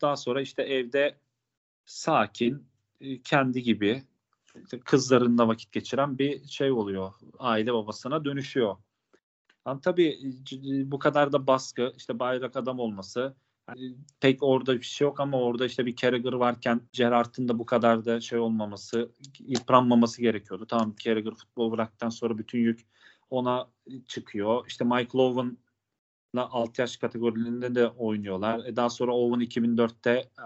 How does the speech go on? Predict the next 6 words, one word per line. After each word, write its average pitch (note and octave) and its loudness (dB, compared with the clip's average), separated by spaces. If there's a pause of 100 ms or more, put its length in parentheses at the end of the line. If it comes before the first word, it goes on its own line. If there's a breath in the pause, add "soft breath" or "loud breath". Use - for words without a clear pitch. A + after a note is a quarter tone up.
"Ben A2+ -2 (400)
gideceğim," A#2+ 0
diyor. G2+ 0
Real A2+ 4
Madrid'e G#2+ -2
gidiyor. G2+ -4